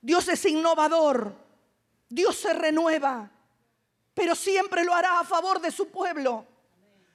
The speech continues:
Porque las estrategias de guerra siempre fueron diferentes. Pero siempre fue para que su pueblo obtuviera la bendición y la victoria.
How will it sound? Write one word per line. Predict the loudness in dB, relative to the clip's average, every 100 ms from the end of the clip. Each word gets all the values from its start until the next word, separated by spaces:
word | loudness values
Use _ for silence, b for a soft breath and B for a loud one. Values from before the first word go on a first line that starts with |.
| _ _ 0
Porque | 0 2
las | 0 0
estrategias | 0 0 0 0 2
de | 2
guerra | 0 -2
siempre | -2 -4 -2 -2
fueron | 0 2 2 2
diferentes. | 0 2 2 0 -2 -4 -8 -20 _ _ _ _ _ _ _ _ 0
Pero | 2 2
siempre | 2 2 2 0 0 0 0 -6 -20
fue | -4 0
para | 2 0
que | -2
su | -4 -6
pueblo | -2 -2 0 0
obtuviera | -2 -2 -4 0 2
la | 2
bendición | 0 -2 -8 -2 -2 -2 -2
y | 0
la | 0
victoria. | -2 0 0 0 -6 -6